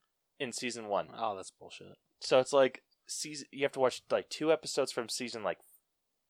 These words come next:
Speaker 1: four, I think,
Speaker 2: <laughs>
Speaker 1: the movie, then you can start with, like, season one, and then it's, like,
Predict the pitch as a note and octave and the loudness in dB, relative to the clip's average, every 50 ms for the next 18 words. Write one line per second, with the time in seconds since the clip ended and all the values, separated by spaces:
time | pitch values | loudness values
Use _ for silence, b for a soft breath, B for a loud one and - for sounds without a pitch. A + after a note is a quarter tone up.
0 | _ _ _ _ _ _ - D#3 D3+ C3+ G#2+ F2+ E2 E2 D#2+ E2 - - F#2 E2 | _ _ _ _ _ _ 10 10 12 12 12 10 8 6 2 0 0 -4 -6 -6
1 | D#2+ E2 F#2 - - - - - G3+ - - A3 - _ - G3+ - - - - | -6 -8 -10 -10 -12 -12 -12 -14 -12 -8 -6 -8 -6 _ -8 -10 -8 -6 -8 -8
2 | _ - C3+ B2+ B2+ C3+ D3 D3 C#3 B2 G#2 F#2+ F2+ E2+ E2+ E2+ E2+ F#2+ - _ | _ 2 2 2 4 4 4 4 4 4 2 0 -4 -4 -4 -4 -6 -8 -10 _
3 | _ _ _ _ _ _ _ - A#2 C3 D3 D#3+ D#3 D3 C#3 - C#3 B2+ - - | _ _ _ _ _ _ _ 0 0 0 0 0 -2 -4 -4 -4 -6 -6 -2 4
4 | - B2 G#2+ A2 G#2+ A2 G#2 - G#2 G2 F#2+ - - - - A#2 A2+ G#2 G#2 G2 | 8 8 8 8 8 4 2 2 2 0 0 0 -6 -6 -6 -6 -6 -6 -6 -6
5 | F#2 F#2 F#2 F2 E2+ E2 E2 E2 F2 F#2 - G2+ G2 G2 G2 F#2+ F#2 - - G2 | -2 0 2 4 4 4 2 0 -4 -6 -6 -6 -4 -2 -2 -2 -2 0 2 0
6 | F#2 - - | 0 0 -2